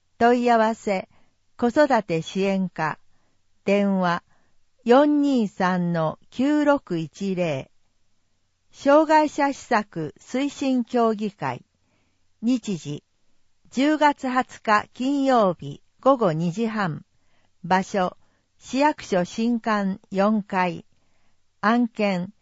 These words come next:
障害福祉計画、障害児福祉計画の策定ほか。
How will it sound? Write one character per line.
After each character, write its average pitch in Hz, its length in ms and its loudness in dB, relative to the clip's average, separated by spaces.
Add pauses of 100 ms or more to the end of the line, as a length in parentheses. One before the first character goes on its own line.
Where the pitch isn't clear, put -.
(420)
障 294 340 4
害 294 220 4
福 - 180 -6
祉 - 220 -10
計 240 240 0
画、 165 460 -8 (720)
障 294 360 4
害 277 280 4
児 160 260 -10
福 - 220 -6
祉 - 220 -8
計 277 200 0
画 202 340 -6
の 143 180 -4
策 - 360 -10
定 196 340 -2
ほ 160 180 -6
か。 143 280 -10